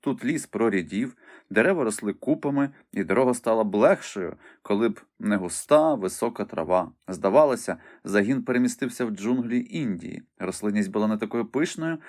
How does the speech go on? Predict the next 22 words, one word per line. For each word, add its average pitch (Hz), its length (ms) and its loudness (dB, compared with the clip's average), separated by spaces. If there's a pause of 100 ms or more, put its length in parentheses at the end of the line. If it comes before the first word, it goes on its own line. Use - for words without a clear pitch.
(180)
як 127 160 -4
в - 40 -18
понизов'ях 143 560 -2
річки, 135 320 -8
що 131 140 -8
впадає 127 360 2
в 120 60 0
океан, 123 480 0 (220)
однак 98 340 0
все - 280 -2
ж - 220 -10 (100)
таки 104 240 -2
густішою, 104 600 -4 (360)
аніж 104 300 0
в - 80 -18
країнах 113 440 0
помірного 101 460 0
поясу, 104 400 0
старого 120 420 0
та 104 120 -4
нового 101 320 0
світів. - 440 -12